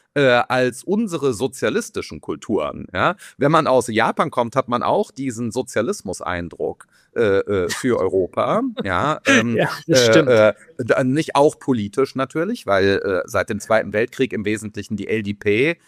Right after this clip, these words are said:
Speaker 1: also so eine Art Äquivalent, sehr brutal gesagt, der F D P, es stimmt auch nicht ganz, aber jedenfalls, äh,
Speaker 2: Ja, aber
Speaker 1: nicht
Speaker 2: es ist
Speaker 1: der
Speaker 2: schon eine eher wirtschaftsliberale, bisschen rechte Partei.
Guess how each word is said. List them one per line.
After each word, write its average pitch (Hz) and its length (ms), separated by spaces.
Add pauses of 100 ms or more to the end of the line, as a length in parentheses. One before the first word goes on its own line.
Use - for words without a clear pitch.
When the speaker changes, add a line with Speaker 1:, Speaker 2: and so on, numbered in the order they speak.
(160)
Speaker 1:
also 110 300
so 101 260
eine 107 140
Art 107 240
Äquivalent, 110 720
sehr 98 380
brutal 101 420
gesagt, 95 320
der 82 100
F 90 120
D 98 80
P, 131 240
es - 200
stimmt 107 220
auch 95 140
nicht 95 160
ganz, 95 260
aber 95 120
jedenfalls, 107 500 (320)
äh, - 80
Speaker 2:
Ja, 175 180
aber 165 120
Speaker 1:
nicht - 20
Speaker 2:
es 139 80
ist 220 60
Speaker 1:
der 196 60
Speaker 2:
schon 151 400 (300)
eine 156 180
eher 160 260
wirtschaftsliberale, 143 1300
bisschen 143 440
rechte 127 640 (360)
Partei. 98 540